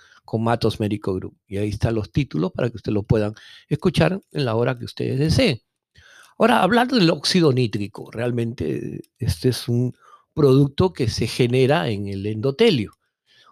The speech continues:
O sea, tiene propiedades, eh, vasodilatadoras, ¿no?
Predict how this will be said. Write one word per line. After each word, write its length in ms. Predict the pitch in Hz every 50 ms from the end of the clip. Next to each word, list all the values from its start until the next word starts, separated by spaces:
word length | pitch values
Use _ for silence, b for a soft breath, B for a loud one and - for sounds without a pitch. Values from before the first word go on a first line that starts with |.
| b
O 80 | b -
sea, 280 | - - 151 127 107 -
tiene 420 | - 135 147 156 165 151 143 - _ _ _ _ _ _ _ _
propiedades, 800 | - 156 156 131 151 151 143 143 135 123 117 139 147 139 - - - 123 - -
eh, 260 | - - - - - -
vasodilatadoras, 1600 | - 123 135 139 - - - 143 127 131 - - 135 123 117 113 113 107 101 - 98 101 110 110 98 87 - - - - - -
¿no? 140 | - 190